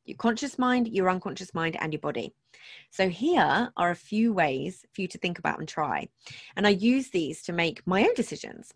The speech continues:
and help clients with theirs. And some of my big decisions include recently closing down my mini mastermind,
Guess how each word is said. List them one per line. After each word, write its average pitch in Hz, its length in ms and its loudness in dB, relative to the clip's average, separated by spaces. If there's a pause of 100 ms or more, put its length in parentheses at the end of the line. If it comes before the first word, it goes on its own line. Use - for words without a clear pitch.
and 165 120 0
help 165 180 -2
clients 139 260 -6
with - 140 -16
theirs. - 360 2 (600)
And 226 120 2
some 277 140 4
of 294 80 4
my 202 180 6
big 240 200 -2
decisions 269 440 -6
include 196 540 0 (400)
recently 202 560 0
closing 202 380 0
down 196 160 2
my 196 100 2
mini 196 180 0
mastermind, 180 640 -2